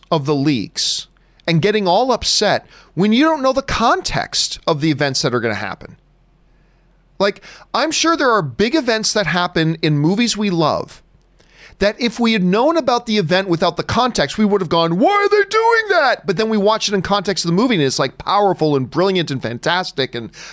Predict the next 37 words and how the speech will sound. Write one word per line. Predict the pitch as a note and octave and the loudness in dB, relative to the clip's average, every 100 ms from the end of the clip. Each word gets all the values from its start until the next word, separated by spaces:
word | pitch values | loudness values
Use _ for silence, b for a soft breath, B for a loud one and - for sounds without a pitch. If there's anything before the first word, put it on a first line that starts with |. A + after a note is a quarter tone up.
| B | B
blah, | D#3 F3+ | 0 2
blah, | F3+ F#3 | 2 0
blah. | - B B | -2 B B
We've | G3 | -6
got | C#4+ - | -4 0
all | A#3 E4+ | 2 2
these | E4+ | 2
people | C#4 A3 D4 C4+ G#3 | 0 -2 0 2 2
out | F#3 | 2
there | F#3 | 2
right | G3 | 2
now, | F#3+ F#3+ | 2 0
like, | F3 - B B B | 0 -4 B B B
all | D#3+ A3+ | 2 4
mad | C4+ E3 D3 F3 C#4 D#3 B2+ | 4 4 4 2 2 0 0
at | A#2 - B B B | -4 -6 B B B
Last | - G#3+ | -2 0
of | A3+ | 0
Us | G#3+ | 0
Two | B3+ | 2
when | A#3+ | 2
they | A#3+ | 0
don't | C4 D4 | 0 0
even | C4+ G#3+ | 0 0
know | A3 B3 | 2 0
the | A3+ | -2
context | - - A3 A3 - | -4 -2 0 0 -2
of | E3+ | -2
what's | F#3 - | -2 -2
happening. | G#3+ A#3+ G3 C3 | -2 -2 0 0
And | |
I'm | E3+ | 0
not | C#4 C#4 | 0 0
gonna | G3 | 0
repeat | E3 - F#3+ - | 0 0 -6 -2
the | C#3+ | -4
spoilers | - F3+ F#3 G2+ G2 | -2 0 0 -2 -6